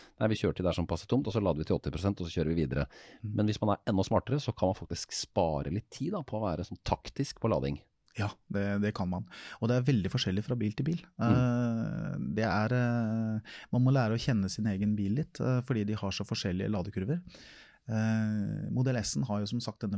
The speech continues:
Speaker 2: brå, eh, bratte, bratte kurven, eh, hvor du på en måte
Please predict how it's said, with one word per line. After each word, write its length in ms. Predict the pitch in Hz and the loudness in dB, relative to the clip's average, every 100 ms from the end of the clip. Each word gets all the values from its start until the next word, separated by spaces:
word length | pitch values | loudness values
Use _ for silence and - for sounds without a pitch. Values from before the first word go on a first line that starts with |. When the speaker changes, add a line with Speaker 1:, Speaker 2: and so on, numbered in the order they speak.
| 101 | -2
Speaker 2:
brå, 300 | 101 113 147 123 | -2 -2 -2 -2
eh, 80 | - | 0
bratte, 800 | 110 101 120 _ - 104 104 104 | 0 0 -4 _ -6 -4 -2 -2
bratte 380 | 101 - _ 123 | -4 -6 _ -4
kurven, 300 | 127 98 131 131 - | -4 -2 -4 -4 -2
eh, 240 | 113 110 104 | 0 2 0
hvor 120 | 101 | 0
du 60 | 98 | -2
på 100 | 113 | 0
en 80 | |
måte 300 | 110 - 98 | 0 -2 0